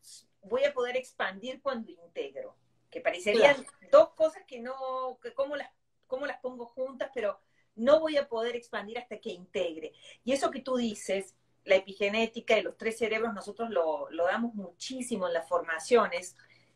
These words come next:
Speaker 1: y ahora empieza en octubre la segunda formación que vamos a hacer en este año, porque fue un éxito impresionante online.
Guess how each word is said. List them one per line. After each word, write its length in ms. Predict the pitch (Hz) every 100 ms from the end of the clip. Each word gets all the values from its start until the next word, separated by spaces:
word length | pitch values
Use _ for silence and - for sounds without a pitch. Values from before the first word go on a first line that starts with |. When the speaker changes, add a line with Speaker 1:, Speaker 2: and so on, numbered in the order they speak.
| -
Speaker 1:
y 60 | 175
ahora 200 | 196 214
empieza 300 | 214 208 214
en 60 |
octubre 400 | 180 - 220 220
la 100 | 190
segunda 360 | - 180 208 208
formación 400 | - - 170 202
que 80 | 208
vamos 180 | 208 208
a 20 |
hacer 180 | 185 208
en 120 | 202
este 180 | 196 202
año, 200 | 214 220
porque 160 | 185 180
fue 80 | 208
un 60 |
éxito 340 | 220 - 233 202
impresionante 760 | 190 180 - 170 202 214 208
online. 380 | 185 190 180